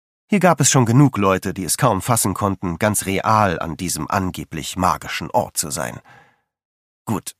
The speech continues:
völlig kalt ließ Oxford mich dann auch wieder nicht. Gelegentlich erwischte ich mich dabei, wie ich mir die Augen rieb, weil es an jeder Ecke so wahnsinnig historisch aussah. So erging es mir auch an jenem Samstagnachmittag,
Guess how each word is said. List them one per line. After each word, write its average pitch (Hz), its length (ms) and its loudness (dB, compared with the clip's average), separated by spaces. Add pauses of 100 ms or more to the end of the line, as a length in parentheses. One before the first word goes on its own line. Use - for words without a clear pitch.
(100)
völlig 156 400 2
kalt 185 340 0
ließ 165 280 0
Oxford - 420 0
mich 104 220 -2
dann 95 200 -2
auch - 220 0
wieder 71 220 -10
nicht. - 260 -14 (680)
Gelegentlich 123 640 2
erwischte 123 320 0
ich - 140 -6
mich 123 120 2
dabei, 135 380 4 (320)
wie 147 100 -2
ich 143 120 -4
mir 127 100 4
die 123 120 2
Augen 113 320 2
rieb, 113 280 -2
weil 131 200 0
es 160 200 -2
an 123 240 -2
jeder 143 340 2
Ecke 120 280 -4
so 98 220 -4
wahnsinnig 98 540 0
historisch - 640 -6
aussah. - 480 -6 (800)
So 175 160 4
erging 143 280 2
es - 140 0
mir 156 180 2
auch 139 200 2
an 131 200 2
jenem 131 280 6
Samstagnachmittag, 113 920 2